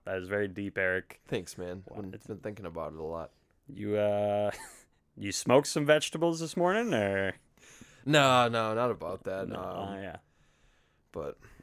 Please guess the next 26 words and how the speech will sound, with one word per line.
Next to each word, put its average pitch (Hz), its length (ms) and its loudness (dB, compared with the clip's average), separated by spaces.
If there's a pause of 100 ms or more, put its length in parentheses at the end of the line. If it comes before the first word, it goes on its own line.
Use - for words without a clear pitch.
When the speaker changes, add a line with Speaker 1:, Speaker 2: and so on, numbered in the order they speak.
Speaker 1:
Weed 110 200 2
is, 101 180 -2
uh, 98 220 2
illegal 101 480 2
plus 95 300 -4
beverage 92 600 -4 (140)
or 92 300 -2 (300)
plant. 95 340 -4 (380)
Please 95 420 -8 (580)
smoke - 400 -8
responsibly. 92 680 -8 (200)
Speaker 2:
Unless 117 320 -4
you 147 80 0
live 151 160 2
here 156 140 2
in 147 80 -2
California, 151 600 0
then, 90 100 -4
Speaker 1:
Unless 101 220 -2
you - 80 0
live 117 160 4
here 117 120 0
Speaker 2:
uh, 113 40 0
Speaker 1:
in 110 60 -4
California. 107 480 -2
Speaker 2:
partake 123 600 -4